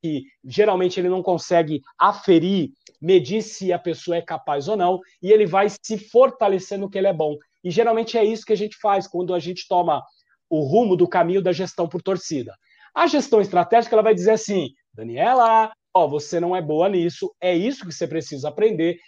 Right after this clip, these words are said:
pra poder tomar decisões e não virar o operacional de gestão." Então, pensando quem vai iniciar nessa jornada,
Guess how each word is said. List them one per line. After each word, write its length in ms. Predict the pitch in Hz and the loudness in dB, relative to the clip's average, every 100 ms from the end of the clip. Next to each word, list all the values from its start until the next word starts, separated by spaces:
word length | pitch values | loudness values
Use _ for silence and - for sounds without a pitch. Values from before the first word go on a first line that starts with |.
| _ | _
pra 160 | - 285 | -2 0
poder 500 | - 190 156 226 - | 4 4 6 4 4
tomar 520 | 220 175 180 254 269 | 2 4 -2 -2 0
decisões 720 | 190 180 - 143 135 123 123 | 0 0 -4 -8 -8 -8 -8
e 80 | 160 | -6
não 280 | 175 285 339 | -2 2 2
virar 360 | 196 196 180 185 | 0 0 4 4
o 140 | 165 | 4
operacional 720 | 175 - 151 147 - 135 160 | 0 0 0 -2 -4 -4 -4
de 120 | 170 180 | -4 -6
gestão." 460 | 214 220 - 117 - _ _ _ | -6 -6 -10 -12 -14 _ _ _
Então, 300 | 190 196 381 | -8 -2 -2
pensando 480 | 381 269 233 311 330 | 0 -2 0 -2 -2
quem 220 | - 240 | 0 0
vai 260 | 170 185 180 | 2 2 2
iniciar 460 | 160 160 - 165 156 | 0 -4 -2 -2 0
nessa 280 | 151 - | -4 -4
jornada, 800 | 147 135 120 120 196 208 127 117 | -4 -4 -6 -2 0 0 -2 -8